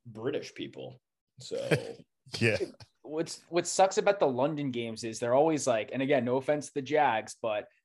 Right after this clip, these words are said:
Speaker 3: even this year, it's like, it's always trash teams. It's like, I wanna see, like, Aaron Rodgers versus, like, Russell Wilson or, like, you know, someone great just go off and, like, battle it off for, like, a fifty point game for a Sunday, a Sunday morning matchup, not, like,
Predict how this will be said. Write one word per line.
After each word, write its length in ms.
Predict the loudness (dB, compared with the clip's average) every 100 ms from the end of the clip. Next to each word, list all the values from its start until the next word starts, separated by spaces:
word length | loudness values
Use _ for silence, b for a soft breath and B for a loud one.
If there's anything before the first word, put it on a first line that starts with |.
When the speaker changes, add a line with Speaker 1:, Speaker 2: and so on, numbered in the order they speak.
| _
Speaker 3:
even 320 | -6 -2 0 2
this 240 | 0 2
year, 100 | 0
it's 120 | 0
like, 100 | -4
it's 120 | -2 2
always 200 | 2 0
trash 640 | -6 -8 0 2 2 -2
teams. 580 | -8 -8 -8 -10 -18 -18 _ _ _ _ _ _ _ _ _
It's 180 | -4 0
like, 140 | 0
I 100 | 2
wanna 200 | 2 4
see, 180 | 4 6
like, 320 | 8 8 6 0
Aaron 300 | 4 6 6
Rodgers 600 | 4 6 4 2 -4 -4
versus, 320 | -4 -4 -2
like, 380 | 0 2 0 -4 _ _ _
Russell 420 | 2 2 4 2
Wilson 680 | 4 2 0 -2 -6 -6 -10 -14 _ _
or, 120 | 0
like, 320 | 2 2 0 -2
you 100 | -2
know, 140 | -2
someone 420 | -2 -2 0 0
great 500 | 0 -2 2 4 4
just 200 | 0 -8 2
go 180 | 6
off 180 | 6 4
and, 80 | 0
like, 180 | -6 -6
battle 320 | 0 2 4 4
it 60 |
off 260 | 6 4 2
for, 60 | -4
like, 140 | -4
a 80 | -6
fifty 320 | -6 -4 -4
point 300 | -4 -6 -2
game 260 | -2 0 -2
for 120 | -4
a 60 |
Sunday, 600 | -6 -4 -2 0 0 -2 -6
a 60 | -8
Sunday 340 | -4 -2 0
morning 340 | 0 0 0 -2
matchup, 440 | -2 -2 -4 -8
not, 200 | -6 -2
like, 260 | 0 0